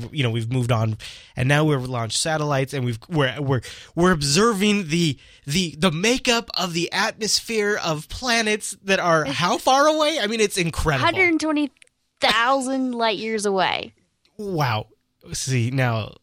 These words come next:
Speaker 2: Well, hundred twenty light years away.
Speaker 1: I
Speaker 2: But
Speaker 1: don't,
Speaker 2: still.
Speaker 1: I don't care what warp factor you're going, that's gonna take a while.
Speaker 2: Yeah.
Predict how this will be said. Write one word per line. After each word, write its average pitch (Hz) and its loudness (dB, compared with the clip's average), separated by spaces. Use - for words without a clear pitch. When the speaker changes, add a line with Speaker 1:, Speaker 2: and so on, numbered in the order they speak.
Speaker 2:
Well, 226 4
hundred 254 0
twenty 208 -4
light 160 -6
years - -16
away. 151 -14
Speaker 1:
I - -4
Speaker 2:
But 147 0
Speaker 1:
don't, 160 0
Speaker 2:
still. 208 2
Speaker 1:
I 165 -2
don't 185 0
care 139 2
what 131 2
warp 127 0
factor 117 -2
you're 113 -2
going, 107 -2
that's 110 -4
gonna 107 -8
take 131 -8
a - -10
while. - -12
Speaker 2:
Yeah. 175 0